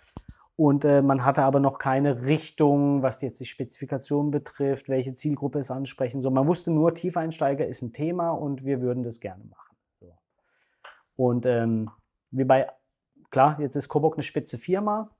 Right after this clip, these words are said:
Sie ist bekannt wo-, geworden für irgendwas, ja, da steht für irgendwas. Und, äh, man hat sich im Laufe der Jahre auch, äh, von diesem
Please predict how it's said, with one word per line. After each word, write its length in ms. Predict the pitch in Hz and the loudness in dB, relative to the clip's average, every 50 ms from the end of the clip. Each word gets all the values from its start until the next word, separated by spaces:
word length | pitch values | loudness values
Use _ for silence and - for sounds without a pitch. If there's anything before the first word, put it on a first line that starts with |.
| _ _ _ _ _ _ _ _ _ - - - | _ _ _ _ _ _ _ _ _ -16 -16 -14
Sie 140 | - - | -10 -8
ist 100 | 127 110 | -8 -8
bekannt 320 | - 117 - 143 160 165 165 | -8 -6 -4 -4 -4 0 0
wo-, 220 | 165 160 165 - 147 | 0 0 0 -2 -6
geworden 400 | - 147 143 143 151 151 151 139 | -2 0 2 2 2 2 0 -4
für 140 | - 151 | -4 -6
irgendwas, 680 | 131 - 170 170 160 160 160 135 - 151 143 147 - - | -4 0 0 0 2 0 -2 -4 -4 -6 -6 -6 -6 -8
ja, 220 | 123 123 143 156 | -8 -8 -6 -4
da 200 | 156 139 127 135 131 | -4 -4 -4 -4 -8
steht 320 | - - 147 151 151 - | -4 -2 -2 -2 -2 -2
für 120 | - 156 135 | -4 -4 -4
irgendwas. 720 | - 165 160 - 160 151 - _ - 160 156 - - _ _ _ _ _ - - - - - _ _ | -2 -4 -4 -4 -4 -8 -6 _ -2 -2 -2 -4 -12 _ _ _ _ _ -20 -20 -20 -20 -20 _ _
Und, 300 | 147 143 143 147 139 139 | 4 6 6 4 2 2
äh, 240 | 147 147 143 143 139 | 0 2 2 2 4
man 260 | 139 139 135 131 - - - - - _ _ _ _ _ _ _ _ _ _ _ _ _ _ _ | 2 2 0 -2 -6 -10 -18 -20 -20 _ _ _ _ _ _ _ _ _ _ _ _ _ _ _
hat 280 | _ - - 147 147 - | _ -6 -6 -6 -6 -6
sich 160 | - 143 - | -10 -6 -4
im 100 | 151 143 | -4 0
Laufe 300 | 131 127 131 139 139 165 | 2 2 2 2 2 2
der 100 | 143 135 131 | 2 2 4
Jahre 420 | 127 123 123 139 147 151 151 - | 4 6 6 6 6 4 2 4
auch, 240 | 131 139 139 139 - | 4 2 0 0 -4
äh, 480 | - - 143 143 139 135 131 131 131 127 | -14 -8 -4 0 2 4 4 2 2 0
von 180 | - 139 131 | -2 -4 -4
diesem 480 | 123 127 123 127 135 127 123 117 113 | -2 -4 -2 -2 0 0 -2 -4 -6